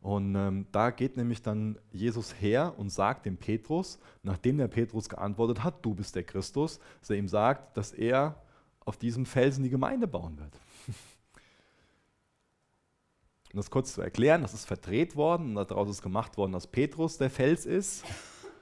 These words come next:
Was Jesus hier macht, ist, dass er auf dieser Wahrheit, dass Jesus der Christus ist, darauf wird er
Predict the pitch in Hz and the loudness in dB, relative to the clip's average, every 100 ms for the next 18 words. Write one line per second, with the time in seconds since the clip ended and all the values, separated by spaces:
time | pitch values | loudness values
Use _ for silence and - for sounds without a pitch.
0 | - - _ _ _ _ _ _ _ _ | -20 -20 _ _ _ _ _ _ _ _
1 | - _ _ _ _ - 107 - - _ | -20 _ _ _ _ -4 -4 -4 -16 _
2 | _ _ - 117 107 - 107 117 220 - | _ _ -4 -2 -2 -2 0 4 2 0
3 | - 95 104 104 - 104 107 90 87 87 | -6 -4 -2 -2 -2 -4 -6 -4 -4 2
4 | 117 208 214 101 87 - - 92 - 107 | 2 2 -2 -2 -4 -6 -10 -10 -4 0
5 | 135 113 - 87 - - 120 220 - - | 0 0 -6 -8 -8 -8 0 0 0 -2
6 | 92 - 78 - - - _ - - _ | -6 -8 -12 -14 -14 -18 _ -20 -20 _
7 | _ 120 135 147 - 90 87 87 - - | _ 0 2 0 0 0 0 -4 -14 -20
8 | _ 92 - 92 90 85 | _ -10 -6 -6 -6 -8